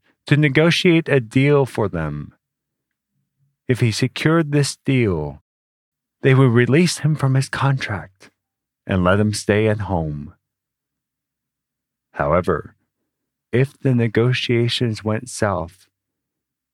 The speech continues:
he was to return for a new assignment.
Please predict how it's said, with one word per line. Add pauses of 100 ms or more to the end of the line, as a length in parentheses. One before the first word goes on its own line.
(120)
he
was
to
return
for
a
new
assignment.